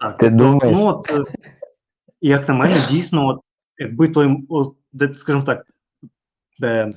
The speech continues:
Speaker 1: перегляд того матчу міг повністю бути компенсованим тим голом.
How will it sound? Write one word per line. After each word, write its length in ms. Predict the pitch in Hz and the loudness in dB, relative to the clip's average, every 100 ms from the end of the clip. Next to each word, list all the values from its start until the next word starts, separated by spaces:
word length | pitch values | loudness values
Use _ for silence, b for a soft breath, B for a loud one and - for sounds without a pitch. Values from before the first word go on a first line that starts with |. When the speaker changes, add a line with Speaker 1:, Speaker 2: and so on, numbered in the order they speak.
| _ | _
Speaker 1:
перегляд 340 | - 185 151 143 | 0 2 2 0
того 280 | 135 139 139 | -2 0 2
матчу 340 | 202 240 139 | 2 0 -2
міг 200 | 139 143 139 _ _ - | -2 -2 -6 _ _ 0
повністю 380 | 170 151 - | 2 2 -2
бути 240 | 131 139 135 | -4 -4 -2
компенсованим 840 | 131 120 135 - 180 208 151 117 | -6 -4 -6 -2 0 2 0 -4
тим 220 | - 147 117 | -2 0 2
голом. 340 | 120 104 | 0 -2